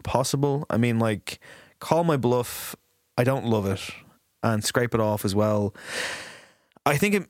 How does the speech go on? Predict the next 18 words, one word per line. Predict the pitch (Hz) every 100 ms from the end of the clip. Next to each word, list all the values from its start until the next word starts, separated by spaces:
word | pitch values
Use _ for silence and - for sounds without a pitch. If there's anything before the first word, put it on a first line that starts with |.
| -
it, | 147 -
it | 147
slightly | - 151 147 143
weighs | 131 131 127
down | 123 117
the | 107
back | 107 -
half, | 101 90 - - - -
and | 117 107 107 98 - _
I | 120
think | 151
I | 127
Pray | 127 123
For | 117
You | 120
is | 107
an | 107
amazing | 101 107 113 120 110 104 92 90